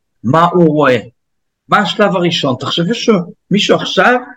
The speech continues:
לוקח זוג חתן וכלה ומכניס אותם לאולם אירועים, למתחם אירועים. מה השלב הראשון שהם צריכים לראות?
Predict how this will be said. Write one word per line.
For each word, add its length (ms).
לוקח 360
זוג 320
חתן 300
וכלה 460
ומכניס 400
אותם 240
לאולם 440
אירועים, 380
למתחם 400
אירועים. 220
מה 160
השלב 260
הראשון 320
שהם 180
צריכים 340
לראות? 320